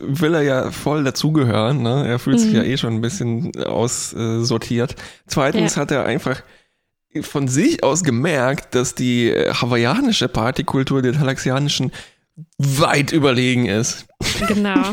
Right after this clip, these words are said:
Speaker 1: <laughs>
Speaker 2: Viel mehr bunte Drinks mit Schirmchen, <laughs> Blumenketten.
Speaker 1: Was mir hier an dieser Stelle fehlt, ist, dass die, mm,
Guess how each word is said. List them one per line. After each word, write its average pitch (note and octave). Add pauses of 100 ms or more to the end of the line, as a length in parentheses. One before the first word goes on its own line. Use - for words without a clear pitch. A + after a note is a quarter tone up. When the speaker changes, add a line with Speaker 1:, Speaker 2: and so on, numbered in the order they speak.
Speaker 1:
<laughs> -
Speaker 2:
Viel B3
mehr A3
bunte A#3
Drinks B3+
mit G#3
Schirmchen, A#3 (500)
<laughs> -
Blumenketten. A#3 (1080)
Speaker 1:
Was D3
mir E3
hier F#3+
an F#3+
dieser F#3
Stelle E3
fehlt, D#3
ist, C3
dass D3+
die, B2 (960)
mm, A#2